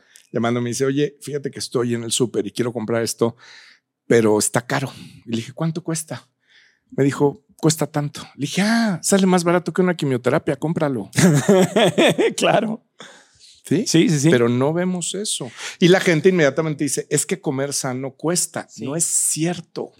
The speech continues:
Speaker 2: Sí. Ve, antes del, de, estamos, es que estamos hablando,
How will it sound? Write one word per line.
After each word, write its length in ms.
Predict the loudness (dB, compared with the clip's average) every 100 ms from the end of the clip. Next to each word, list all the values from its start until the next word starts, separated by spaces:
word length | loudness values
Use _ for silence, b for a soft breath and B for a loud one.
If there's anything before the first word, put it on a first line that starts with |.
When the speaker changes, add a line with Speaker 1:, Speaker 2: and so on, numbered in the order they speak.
| _
Speaker 2:
Sí. 320 | -12 -12 -12 b b
Ve, 120 | -2
antes 280 | 0 4 6
del, 580 | 8 8 8 8 6 4
de, 200 | 2 2
estamos, 300 | 2 2 4
es 100 | 2 2
que 20 |
estamos 260 | 2 4
hablando, 600 | 4 4 6 6 6 4